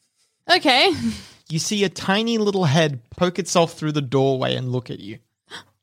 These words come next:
Speaker 2: You recognize him.
Speaker 1: Hey.
Speaker 2: He comes in with hand in hand with nothing. He's got his arm reaching out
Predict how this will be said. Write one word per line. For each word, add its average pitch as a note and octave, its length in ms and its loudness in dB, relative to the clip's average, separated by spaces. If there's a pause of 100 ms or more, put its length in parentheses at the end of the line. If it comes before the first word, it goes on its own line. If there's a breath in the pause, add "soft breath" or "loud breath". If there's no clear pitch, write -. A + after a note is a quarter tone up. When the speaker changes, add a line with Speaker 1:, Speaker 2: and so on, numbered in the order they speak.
(680)
Speaker 2:
You G3+ 120 0
recognize E3+ 640 4
him. E3+ 180 -2 (580)
Speaker 1:
Hey. A4+ 320 -4 (340)
Speaker 2:
He A#3 180 -2
comes A#3 380 2
in F3+ 400 2
with F3 300 0
hand A#3+ 480 2
in A#3 80 -2
hand F3+ 320 2
with E3+ 200 0
nothing. D3 440 0
He's D#3 180 -4
got A3+ 140 2
his A3+ 120 -2
arm G3+ 600 4
reaching G#3+ 420 2
out G3+ 280 4